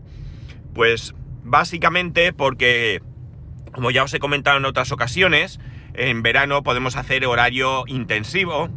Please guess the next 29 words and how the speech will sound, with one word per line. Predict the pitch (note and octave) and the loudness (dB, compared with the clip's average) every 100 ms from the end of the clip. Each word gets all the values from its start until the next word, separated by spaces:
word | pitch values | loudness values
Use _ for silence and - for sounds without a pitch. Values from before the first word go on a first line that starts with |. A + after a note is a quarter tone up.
| A2+ | 0
bueno, | D3+ A#2 | 2 2
intensivo, | G#2+ A2+ A2+ E3+ D3 F2+ - - - - - - - - - | 2 -2 0 2 4 2 0 -10 -14 -12 -14 -14 -14 -14 -4
horario | B2+ A#2+ C#3+ D#3 D#3+ D3 B2+ A2+ G2+ - - - - | 0 4 4 4 4 6 4 2 0 -6 -12 -12 -8
de | A2 B2 | 2 4
verano, | A#2 C#3 A2+ F#2 | 6 4 4 4
vamos | B2 B2+ A#2 | 2 2 0
a | |
decir, | G2 G#2 | -2 -4
no | G2+ | -2
es | C3 C3 | -2 -2
intensivo, | A2+ G#2 F#2+ G2 E2+ E2 | -2 -2 -2 -6 -6 -6
porque | G2+ G2 G2+ | -6 -4 0
el | |
horario | G#2 G#2 G#2+ G#2+ | 2 2 2 0
nuestro | G#2 A#2 | -2 -4
es | G#2 | -4
el | G#2+ | -4
que, | - G2+ F2+ F2 G2+ | -2 0 0 -4 -8
el | G2 | -6
mismo | G#2 F2+ | -6 -6
siempre. | F2 G2+ F2 D2+ - - - - - - - - _ _ _ _ _ _ _ - - - - - | -6 -8 -8 -10 -12 -14 -14 -14 -14 -18 -20 -20 _ _ _ _ _ _ _ -20 -18 -14 -12 -2
El | A#2+ | 2
mismo | B2 C#3+ C3+ | 4 4 4
siempre, | C#3+ C#3+ D3+ D3+ | 4 4 4 4
teniendo | B2+ C3+ C3+ | 2 2 0
en | B2 | 0
cuenta | C3+ C3 C3 | 0 2 2
que... | B2 A#2+ C3 - - - - - - - - - | 4 2 0 -6 -14 -14 -12 -12 -12 -12 -6 2
Eh, | A#2 G#2 G2+ F#2+ F2+ E2+ | 2 2 -2 -4 -4 -6